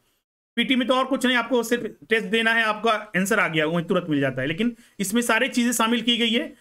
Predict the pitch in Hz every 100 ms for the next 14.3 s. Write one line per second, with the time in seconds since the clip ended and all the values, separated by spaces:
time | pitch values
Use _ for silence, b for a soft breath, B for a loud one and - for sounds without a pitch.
0 | B _ 208 233 - - 220 247 233 269
1 | 196 226 247 - - _ - 160 - 220
2 | 285 b b _ 170 175 247 226 196 185
3 | 226 185 180 175 165 180 262 - - -
4 | 160 147 151 143 139 139 170 - 139 135
5 | 127 131 135 143 139 139 160 160 214 262
6 | B - 190 196 214 226 175 156 165 151
7 | 156 160 147 - 151 165 160 147 170 160
8 | 147 139 - b _ 160 180 262 220 196
9 | 202 196 220 233 247 214 208 196 196 196
10 | 208 226 B B 208 208 190 214 220 254
11 | - 233 196 202 196 180 214 - 190 165
12 | 170 160 151 165 175 170 175 285 b b
13 | - 160 147 160 190 165 147 143 139 120
14 | 127 123 120